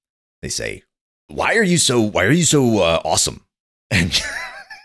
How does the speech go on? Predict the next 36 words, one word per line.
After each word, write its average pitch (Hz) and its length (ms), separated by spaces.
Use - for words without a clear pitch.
<laughs> - 1160
and 131 140
the 113 80
guy, 73 280
the 69 280
people 69 280
that 65 80
they're - 80
talking 95 300
to, - 100
they - 100
say, - 140
"Well, 50 220
it's, - 280
it's - 120
part 165 260
of 139 40
our 131 120
philosophy." 76 580
"Oh, 220 240
uh, 73 260
yes, - 300
we 110 180
are, 76 520
we 139 140
are, 110 120
we 170 120
are 175 140
a 120 80
group 107 160
of 85 100
people 78 260
that, 67 300
that 76 240
value 76 600
being, 64 600